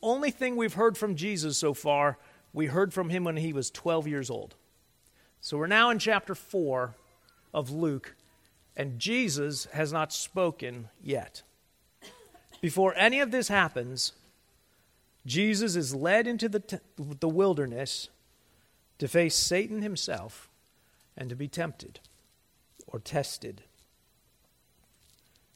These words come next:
Uh, the temptations of Jesus are something that, uh, raise a lot of questions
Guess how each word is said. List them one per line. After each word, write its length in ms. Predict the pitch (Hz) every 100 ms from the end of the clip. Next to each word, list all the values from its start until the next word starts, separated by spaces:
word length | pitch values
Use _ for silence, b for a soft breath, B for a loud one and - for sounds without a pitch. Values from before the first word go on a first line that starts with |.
| _ _ _ _ _ _ _
Uh, 100 | 131
the 100 | 147
temptations 640 | 214 240 247 240 233 233
of 120 | 175
Jesus 560 | 151 240 233 196 220 190
are 240 | 156 147
something 420 | 143 180 175 196 170
that, 240 | 127 - -
uh, 160 | 101 87
raise 640 | 113 131 170 175 165 - - b b b b -
a 80 |
lot 220 | 135 120 147
of 80 |
questions 720 | - 139 131 - 170 165 -